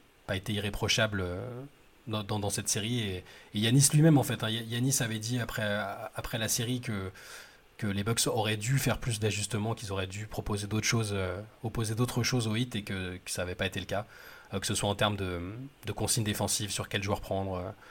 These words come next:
euh, sur la manière de jouer, sur le, la rotation, et, bah, ça avait pas été le cas. Donc, dans tout, je pense qu'il y a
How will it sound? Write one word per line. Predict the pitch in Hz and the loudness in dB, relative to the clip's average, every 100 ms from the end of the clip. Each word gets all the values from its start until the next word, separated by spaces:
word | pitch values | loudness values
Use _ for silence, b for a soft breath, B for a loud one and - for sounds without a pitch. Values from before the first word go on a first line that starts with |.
| B B B - | B B B -12
euh, | 92 98 107 - - 165 - - - | -8 -8 -8 -12 -14 -16 -18 -20 -8
sur | - 101 | -2 0
la | 95 | 2
manière | 95 98 | 0 -2
de | 92 | -2
jouer, | 95 98 101 | -4 -4 -2
sur | 98 101 | -2 -2
le, | 92 92 92 107 117 - - | -4 -4 -6 -8 -12 -12 0
la | 98 | 0
rotation, | 101 101 - 123 123 | 2 0 0 0 0
et, | 104 90 104 123 - - - - - | 0 -4 -8 -14 -20 -20 -20 -20 -10
bah, | 95 | -4
ça | - | -2
avait | 101 | 0
pas | 107 | 0
été | 104 107 | -2 -2
le | |
cas. | 101 98 | -2 -2
Donc, | 98 120 | -2 -4
dans | 117 117 | -4 -2
tout, | 147 139 | -4 -6
je | - | 0
pense | 139 | 2
qu'il | - | 4
y | |
a | 135 | 2